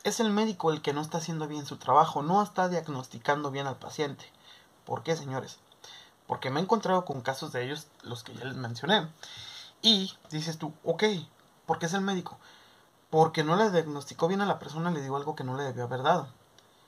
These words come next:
Pasa en viceversa también con la homeopatía. No, que me sirve más la farmacología que la homeopatía. Claro, las dos son medicinas. Pero si un médico no te diagnostica bien,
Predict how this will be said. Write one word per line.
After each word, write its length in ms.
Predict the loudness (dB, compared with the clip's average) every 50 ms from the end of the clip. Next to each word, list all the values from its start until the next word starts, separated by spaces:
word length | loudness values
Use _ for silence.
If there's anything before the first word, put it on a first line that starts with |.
| _ _ _ -20 _ _ _ _ _ _ _ _ _ _ _
Pasa 240 | 6 6 6 4 0
en 80 | -2
viceversa 480 | -2 -4 -6 -4 -4 -4 -2 -2 -2 -4
también 260 | -4 -4 -4 -6 -6
con 160 | -6 -6 -6
la 60 | -6 -6
homeopatía. 580 | -8 -10 -10 -10 -10 -8 -6 -6 -6 -6 -6 -10 -12 -4
No, 160 | -4 -4 -2
que 80 | -4 -6
me 80 | -8
sirve 260 | -8 -10 -2 0 0 2
más 180 | 4 2 4
la 120 | 4 2 0
farmacología 800 | 0 -4 -6 -6 -4 -6 -6 -6 -6 -8 -8 -4 -2 -2 -2 -2
que 80 | -4
la 80 | -4 -4
homeopatía. 600 | -2 -2 -2 -4 -6 -10 -14 -12 -12 -14 -14 -14 _ _ _ _ _ _ _ _ _ -20 _ _ _ _ _ _ _
Claro, 360 | 4 8 8 8 8 6 2 -4 -12 _ _ -20 -20 -20 -20 -20 -20 -20 -20 -20 -20 -20 -20 -20 -20 -20 -6 4
las 160 | 4 6 6
dos 120 | 6 2 2
son 140 | 2 2
medicinas. 680 | 2 2 0 -2 -2 -2 0 0 0 -2 -6 -10 -16 -20 _ _ _ _ _ _ _ _ _ _
Pero 260 | 4 4 6 4 2
si 140 | 2 2 2
un 120 | 2 4
médico 360 | 4 4 4 2 2 0 0 0
no 120 | 0 0
te 120 | 0 2
diagnostica 640 | 2 2 0 0 -4 -4 -6 -6 -10 -12 -6 -2 -2 0
bien, 240 | 0 0 -2 -4